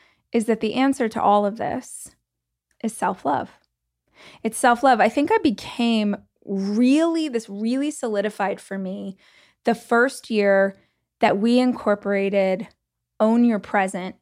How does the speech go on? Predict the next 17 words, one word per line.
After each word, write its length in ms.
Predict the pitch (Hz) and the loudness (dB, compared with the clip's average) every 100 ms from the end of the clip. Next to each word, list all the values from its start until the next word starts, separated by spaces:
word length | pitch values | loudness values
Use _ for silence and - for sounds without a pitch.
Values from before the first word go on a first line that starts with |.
| _ | _
into 520 | 220 220 220 - 202 | -2 0 0 -2 -6
Rise 320 | 202 185 - | -4 -6 -8
Conference. 680 | - - 185 - - - - _ _ _ _ _ _ _ - | -12 -12 -12 -14 -18 -20 -20 _ _ _ _ _ _ _ -6
I 60 | |
think, 440 | 202 - 240 226 - | 0 2 2 0 -4
um, 380 | 214 202 196 196 - | 0 2 0 -2 -2
there's 180 | 208 | -2
a 40 | 202 | 0
fair 220 | - 220 | 4 4
amount 260 | 208 196 196 | 4 2 0
of 80 | |
you 140 | 196 190 | 0 0
who've 260 | 196 190 | -2 -2
been 300 | 208 196 190 | 0 0 0
to 180 | 185 196 | -2 -2
Rise 280 | 190 185 185 | 0 -2 -4
Conference 760 | - 214 180 190 190 - - | -6 -6 -4 -4 -4 -8 -16